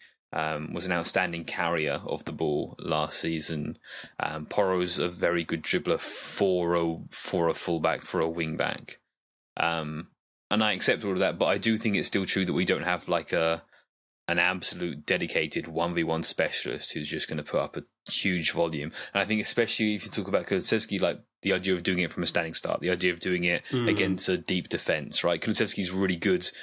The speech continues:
Speaker 1: when we're countering the full length of the pitch, when he's got the ball to, and he's carrying it, and he's got momentum and he can shift it. But
Speaker 2: Mm.
Speaker 1: to, to, like, have the ball, receive a pass to the touchline,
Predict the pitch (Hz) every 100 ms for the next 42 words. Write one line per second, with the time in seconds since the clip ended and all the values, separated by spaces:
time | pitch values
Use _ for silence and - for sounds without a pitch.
0 | - - 92 90 - 104 87 95 82 98
1 | 87 78 76 143 - - - - - 90
2 | - 113 82 95 92 98 - 60 92 90
3 | - - 104 95 92 71 85 76 85 92
4 | 95 90 90 82 90 - 101 - - 76
5 | - - - - - 76 117 92 87 87
6 | - _ _ - 95 87 - - 90 92
7 | - - 113 107 95 98 92 90 90 -
8 | 120 110 104 - 90 90 - - 82 -
9 | 110 - - 85 78 85